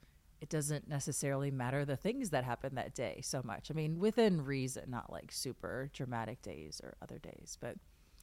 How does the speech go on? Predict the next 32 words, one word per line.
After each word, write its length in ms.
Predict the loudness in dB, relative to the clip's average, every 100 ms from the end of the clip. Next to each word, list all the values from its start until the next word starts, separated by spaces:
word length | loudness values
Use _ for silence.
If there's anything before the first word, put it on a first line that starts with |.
| -16
sometimes 580 | -6 -2 0 2 2 2
it 60 |
could 160 | 0 0
just 200 | -2 0
be 100 | 2
my 180 | 4 4
mood. 280 | 4 6 6
I'm 120 | 4
like, 160 | 0 0
"Oh, 200 | 0 2
everything 460 | 2 2 2 0
is 120 | -2 0
so 200 | 2 4
hard 300 | 4 2 0
today. 340 | -2 0 0
Why 160 | 0 0
is 100 | -2
it 80 | -4
so 200 | -2 0
hard? 420 | 0 2 2 0
I'm 100 | -4
exhausted. 640 | -4 -2 -2 -2 -4 -4
I 40 | -2
need 100 | -2
to 60 |
go 100 | -2
to 60 | -4
sleep." 440 | -4 -2 -2 -2 -8 -20 -20 -18 -20 -20 -20 -6
<sighs> 580 | 2 4 6 4 0 2
Or 460 | 8 10 10 8 2 -4 -16 -20 -20 -20 -20 -20 -14 -4
everything 480 | 2 2 4 4 4
is 280 | 2 0